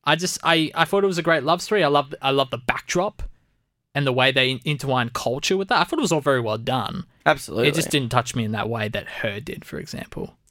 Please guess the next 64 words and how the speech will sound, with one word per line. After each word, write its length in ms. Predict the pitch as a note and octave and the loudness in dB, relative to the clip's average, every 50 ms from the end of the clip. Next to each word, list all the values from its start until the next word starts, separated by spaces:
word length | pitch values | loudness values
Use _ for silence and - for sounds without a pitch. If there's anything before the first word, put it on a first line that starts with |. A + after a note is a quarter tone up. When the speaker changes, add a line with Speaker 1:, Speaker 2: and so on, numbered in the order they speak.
| _ _ | _ _
Speaker 2:
It's 100 | - - | -6 2
a 20 | C3+ | 4
very 200 | D3 C#3+ C#3 B2+ | 6 6 6 4
strong 360 | - - - C3 A#2+ A#2 A#2 | 0 2 2 4 4 4 2
showing 540 | A2+ - - A#2+ G#2+ G#2 G#2 - - A2 B2 - _ _ _ | 0 0 0 0 -2 -2 -4 -4 -4 -6 -8 -12 _ _ _
for, 240 | - B2+ B2 A2+ A#2+ A#2 | -4 -4 0 2 2 2
Speaker 1:
Mm. 60 | A2+ G#2+ | 2 0
Speaker 2:
uh, 160 | G#2 A2 A#2 | -2 -2 -2
Sofia 440 | - - - A#2 - - A2 G#2+ - | -2 0 0 0 0 -2 -2 -2 0
Coppola, 440 | - A2+ G#2+ - - E2+ - - - _ _ _ _ | -2 -2 -2 -2 -4 -6 -6 -6 -8 _ _ _ _
who 120 | - A#2+ | -2 0
we 100 | - C3 | 2 2
Speaker 1:
Yeah, 80 | C3 - | 2 0
Speaker 2:
have 120 | A2 G#2+ | 0 0
Speaker 1:
was 120 | C#3 C3+ F#3 | 0 0 0
that 120 | G#3 A3 | 0 0
her 120 | - C#4 | 0 -4
f-, 280 | C4+ - - - - _ _ _ | -6 -6 -10 -20 -20 _ _ _
that 100 | _ G#3 | _ -2
wasn't 220 | A3+ F#3 - A#2 - | -2 -2 -4 -6 -6
her 40 | - | -4
first 200 | A2+ A#2 - - | -4 -4 -4 -4
one, 100 | C#3+ B2 | -6 -4
was 120 | C#3+ - | -4 -4
it? 180 | A#3+ C#4 - - | -6 -6 -8 -14
Speaker 2:
Third 1000 | - - - - - - B2 A#2+ A#2+ A#2+ A#2 A2+ A2 G#2+ G2 F#2 E2 C2+ - | -16 -18 -18 -8 0 2 2 4 4 2 2 2 0 -2 -2 -6 -6 -8 -8
film, 340 | - - - E2+ E2+ E2 C2 B1 | -8 -4 -2 -2 -2 -2 -2 -2
I 20 | |
Speaker 1:
Gotcha, 280 | - A#2+ - - - - | -2 -2 -2 -2 -2 -2
Speaker 2:
think 80 | - - | -2 -2
it 80 | A#2+ | -2
was. 120 | - - - | -2 -2 -2
Speaker 1:
gotcha. 140 | - - - | -2 -2 -2
Speaker 2:
I 40 | - | -2
think 120 | B2+ A2+ | 0 2
Speaker 1:
And 100 | C#3 D3 D#3+ | 2 4 4
we 80 | E3+ | 4
Speaker 2:
we 60 | D#3+ | 4
Speaker 1:
did 160 | - E3 D3+ C#3+ | 2 0 0 0
Marie 260 | C3+ B2+ B2+ A#2+ A2+ | -2 -2 -2 -2 -2
Antoinette 480 | A2+ A2 - A#2+ A2 A2+ A2+ - - - - _ _ _ _ _ _ _ _ | -4 -4 -4 -4 -4 -4 -4 -4 -6 -8 -18 _ _ _ _ _ _ _ _
earlier 220 | B2+ B2 A#2+ A#2+ A2+ | -4 -4 -2 0 2
in 40 | A2+ | 2
the 20 | A#2 A#2 A#2 | 4 4 4
Speaker 2:
Yes, 60 | A#2 | 2
Speaker 1:
show, 240 | A2+ - - A2 G#2+ | 0 0 0 0 0
if 240 | A2 A#2 B2 A#2+ - | 0 -2 -2 -4 -2
you 80 | A2 A2 | 0 0
Speaker 2:
yes, 120 | A#2+ A2+ | 0 2
Speaker 1:
wanna 40 | A#2+ | 4
Speaker 2:
her 60 | B2 A#2+ | 2 2
Speaker 1:
watch 100 | B2+ A#2+ | 2 2
Speaker 2:
first 280 | B2+ C3 C#3+ E3+ - - | 4 4 4 4 2 0
Speaker 1:
that. 40 | - | 0
Speaker 2:
films, 440 | - F#3 F#3+ G3 G3 G3 F#3+ D#3+ C3+ | 0 0 2 2 2 0 0 0 0
I 40 | B2 A#2+ | -2 -2
th-, 60 | - - - - - - | -4 -8 -18 -20 -10 -6
I'm 200 | A2 A2+ A2+ A2 A2+ A#2+ G#2 - - - - - - - _ - | -4 -2 0 0 0 -2 -2 -4 -8 -18 -20 -20 -20 -20 _ -4
gonna 120 | A#2 G#2+ | -4 -4
get 140 | F#2+ - - | -4 -4 -2
told 220 | - A#2 A2 G#2 | 2 2 2 4
off 120 | G#2+ A2 - | 2 -2 -2
from 180 | - - G#2+ | -2 -4 -2
this. 360 | G#2 G#2 G#2 - - - - | -2 -2 -2 -2 -4 -4 -4